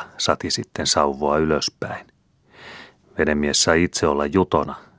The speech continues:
ja ylimaihin yritettäessä virta vielä puski vastaan, minkä jaksoi, koskissa kohta vihaisena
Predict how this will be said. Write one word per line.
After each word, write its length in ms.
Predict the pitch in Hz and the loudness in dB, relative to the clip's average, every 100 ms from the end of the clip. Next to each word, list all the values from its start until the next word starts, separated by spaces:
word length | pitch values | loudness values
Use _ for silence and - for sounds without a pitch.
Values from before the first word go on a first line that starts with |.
| _ - | _ 0
ja 80 | 82 | 2
ylimaihin 580 | 85 85 76 71 71 76 | 4 2 2 -2 -4 -2
yritettäessä 840 | 82 80 80 - 85 80 - 85 | -2 -2 -8 -6 -4 -2 -2 0
virta 380 | 87 87 80 76 | 4 2 0 -4
vielä 300 | 78 80 73 | 0 0 0
puski 400 | - 82 - 92 | -2 -4 -2 2
vastaan, 500 | 92 82 - 73 67 | 2 2 -4 -8 -8
minkä 260 | 73 73 85 | -8 -2 2
jaksoi, 560 | 87 85 - - 92 - - - - - - | 2 2 -4 -6 -8 -16 -20 -20 -18 -18 -8
koskissa 480 | - 78 - - - | -2 0 0 -2 0
kohta 360 | - 80 - 78 | 0 -2 -2 0
vihaisena 600 | 90 82 67 - 76 | 2 2 0 -4 -6